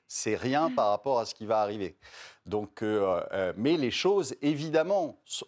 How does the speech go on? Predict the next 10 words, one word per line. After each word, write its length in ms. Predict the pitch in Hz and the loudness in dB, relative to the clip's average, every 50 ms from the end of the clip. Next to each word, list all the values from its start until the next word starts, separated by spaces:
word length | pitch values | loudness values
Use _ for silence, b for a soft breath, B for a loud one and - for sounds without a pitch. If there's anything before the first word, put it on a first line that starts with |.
| _ - | _ -6
ont 160 | 110 113 113 | -2 -2 0
été 340 | 110 107 - - 143 143 123 | -2 -2 -2 -2 0 0 0
retardées. 800 | 82 73 92 117 117 - - 139 127 131 165 185 175 147 110 80 | 0 0 0 0 2 4 2 2 2 2 2 0 2 0 -2 -6
C'est-à-dire 680 | - - 104 90 - 110 110 104 117 143 139 131 - - | -8 -8 -8 -6 -2 -2 -2 0 0 0 0 -2 -2 -4
que 320 | - 123 123 123 110 - - - | -2 -2 0 0 -2 -4 -6 -6
tout 120 | - 180 | -6 -6
ce 140 | 175 - - | -6 -6 -6
qu'on 160 | - 135 123 | -4 -2 -2
met 280 | 123 131 139 139 139 123 | 0 0 2 2 2 0
aujourd'hui, 680 | 104 95 90 104 107 101 101 110 113 120 120 110 | 0 -2 -2 -2 -2 -2 -2 -4 -6 -6 -6 -8